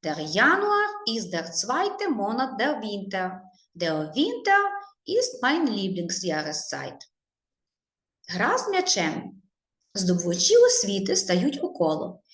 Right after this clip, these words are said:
кидають один одному м'яча, ставлять запитання і відповідають. Наприклад, «Ich heiße», ну, наприклад, «Ich heiße Peter. Und wie heißt du?» «Ich heiße Anna. Und wie heißt du?»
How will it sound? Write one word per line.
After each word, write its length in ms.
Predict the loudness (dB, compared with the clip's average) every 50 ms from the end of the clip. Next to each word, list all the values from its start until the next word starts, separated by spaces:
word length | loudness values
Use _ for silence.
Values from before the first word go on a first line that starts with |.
| -20 -20 -20 _ _
кидають 520 | -4 -2 2 2 4 6 4 4 4 2 0
один 280 | 0 0 0 0 0 2
одному 380 | 2 2 2 4 2 2 2 2
м'яча, 560 | 0 0 0 0 -2 0 -2 -2 -2 -4 -6 -10 -16 _ _
ставлять 560 | -6 -4 -4 0 0 2 2 2 0 0 0
запитання 680 | 0 -2 -2 -2 -6 -2 0 0 0 2 0 0 -2 -2 0 0
і 120 | 0 2
відповідають. 920 | 2 0 0 -2 -2 -2 -2 -2 -2 -4 -4 -6 -10 -14 -18 -20 -20 _ _ _
Наприклад, 640 | -2 -2 -2 0 0 -2 -2 -2 -4 -10 -12 -14 -16 -20 _ _ _ _ _ _ _ _ -20 _ _ _ _ _ _ _
«Ich 280 | -2 0 2 2 2 2
heiße», 540 | 4 4 6 6 4 4 2 2 2 2 2 0 -2 -6 -8 -14 -20 _ _ _ _ _ _ _ _ _ -10
ну, 60 | -4 -4 -2
наприклад, 460 | 0 0 0 0 2 0 -2 0 -2
«Ich 100 | -4 -2
heiße 320 | 0 0 0 0 0 -2 -2
Peter. 680 | -2 0 0 0 0 0 -4 -4 -4 -6 -12 -18 -14 _
Und 240 | -6 -6 -6 -6
wie 140 | -2 -2 -2
heißt 420 | 0 2 2 2 2 0 -2 0 0
du?» 420 | 2 2 0 -2 -4 -8 -16 _ _ _ _ _ _ _ _ _ _ _ _ _ _ _ _ _ _
«Ich 300 | -2 -2 -2 -2 -4 2
heiße 420 | 2 4 4 4 0 -2 -2 -2 -4 -4 -4
Anna. 640 | -2 0 0 0 0 -2 -2 -4 -4 -6 -6 -8 -8 -6
Und 220 | -6 -6 -6 -4
wie 180 | -4 -2 -2 -2 0
heißt 340 | -2 -2 -2 -4 -6 -4 -4
du?» 420 | -2 -2 -2 -4 -6 -8 -12 -20